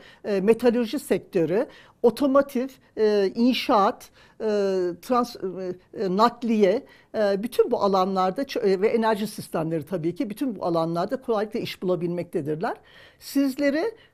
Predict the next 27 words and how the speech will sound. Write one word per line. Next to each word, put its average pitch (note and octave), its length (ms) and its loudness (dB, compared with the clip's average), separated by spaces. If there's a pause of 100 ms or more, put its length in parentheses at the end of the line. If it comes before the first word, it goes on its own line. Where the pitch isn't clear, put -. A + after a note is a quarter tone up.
(200)
tanınırlığı C4 640 0
yüksek B3 440 -2
olan, F#3+ 380 0 (480)
çok - 440 -4
kuvvetli B3+ 800 -2
altyapısı A#3 720 0
olan, F#3 460 2 (240)
bu A#3 360 0
sadece A#3 500 -2
laboratuvarlar G#3 680 2
yönünden G3 500 -2
değil, C#4 160 -4
çok, D4 240 -6 (260)
e, F#3+ 200 0
kuvvetli G3 500 0
akademik A#3+ 680 -2 (180)
altyapısı A3 560 -2
olan, G3 320 -2 (280)
e, - 60 -8 (420)
Atılım A#3+ 380 -4
Üniversitesi'nin F3 680 -2
Mühendislik A3+ 480 -4
Fakültesi - 400 -8
eğitim G#3 380 -4
görmeye E3+ 440 -2
davet E3+ 320 -2
ediyorum. C#3 420 -8